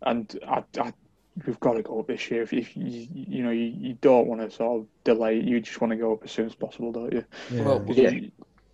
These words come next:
Speaker 1: I think if we, if we don't go up this year, I think Anthony O'Connor,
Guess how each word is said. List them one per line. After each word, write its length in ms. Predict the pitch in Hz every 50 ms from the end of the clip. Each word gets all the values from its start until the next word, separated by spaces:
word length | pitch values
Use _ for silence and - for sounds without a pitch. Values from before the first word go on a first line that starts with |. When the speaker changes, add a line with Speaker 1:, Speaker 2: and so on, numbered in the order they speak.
| _ _ _ _ _ _ -
Speaker 1:
I 80 | - 117
think 160 | 143 139 127
if 120 | 135 - -
we, 140 | 127 127
if 80 | 117 -
we 60 | 127
don't 240 | 117 135 131 123 113
go 100 | 117 110
up 80 | 104 -
this 160 | 107 - -
year, 240 | 113 110 107 110 - -
I 40 | 131
think 280 | - - 113 113 110 - - - _ -
Anthony 260 | 131 117 98 123 117
O'Connor, 460 | 110 110 110 - 120 113 113 110 107